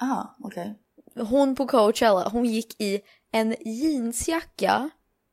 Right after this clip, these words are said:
Speaker 2: helt typ osminkad. Alltså man, hon var ju sminkad såklart ändå,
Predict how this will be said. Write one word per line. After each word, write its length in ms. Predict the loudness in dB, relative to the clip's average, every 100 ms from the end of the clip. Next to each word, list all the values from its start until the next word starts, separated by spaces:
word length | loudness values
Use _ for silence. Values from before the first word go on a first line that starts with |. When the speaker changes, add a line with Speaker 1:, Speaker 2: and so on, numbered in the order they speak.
| _ _ _ _ _ -16 -4
Speaker 2:
helt 400 | -2 -2 -2 -4
typ 260 | -2 -2 0
osminkad. 800 | 0 0 -2 -4 -4 0 0 0
Alltså 200 | -2 0
man, 200 | 0 0
hon 140 | 0
var 140 | 2
ju 60 | 2
sminkad 360 | 0 -6 -4 -4
såklart 480 | -4 -6 -6 -8 -20 _ _
ändå, 460 | -4 0 0 0 -2